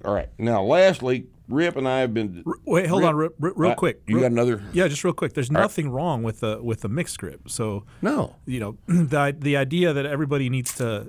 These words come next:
Speaker 2: needs to, uh, somehow move away from a, from an alternate or mixed grip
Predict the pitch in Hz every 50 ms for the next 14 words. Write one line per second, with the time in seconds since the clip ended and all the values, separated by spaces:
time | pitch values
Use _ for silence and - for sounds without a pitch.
0 | - - 110 127 135 123 - - - - 120 113 110 107 104 101 95 98 - -
1 | 139 127 113 127 117 107 117 123 113 117 110 110 117 113 110 - 110 104 104 98
2 | 95 - - - 131 110 107 101 110 113 117 - 123 113 101 104 98 101 107 -
3 | - - - 117 117 98 -